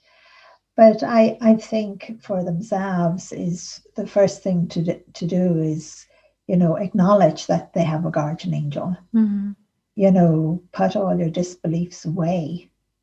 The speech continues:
Speaker 1: you know, because you have nothing to lose, only to gain.
Speaker 2: Mm-hmm.
Speaker 1: And ask for a sign.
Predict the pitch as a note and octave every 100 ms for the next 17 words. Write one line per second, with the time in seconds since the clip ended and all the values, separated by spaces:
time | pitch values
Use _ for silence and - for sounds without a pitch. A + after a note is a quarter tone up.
0 | _ _ _ _ _ _ _ _ _ _
1 | _ - G#3 F3 D#3+ D#3 E3 - F3+ E3+
2 | F#3 E3+ G3+ G3+ - A3 F3+ - D#3 D#3
3 | C#3 E3 - - F#3+ D#3+ E3+ - F3+ D#3
4 | D#3 F3+ - _ _ _ _ G#3 G3+ F#3
5 | F3+ F3+ - A3 G3 E3+ E3 F3 - -
6 | _ _ _ _ _ _ _ _ _ _
7 | _ _ _ _ _ _ _ _ _ _
8 | _ - B3+ C#4+ - - A3 E3+ F#3 -
9 | G#3 G#3+ E3+ F#3+ A3+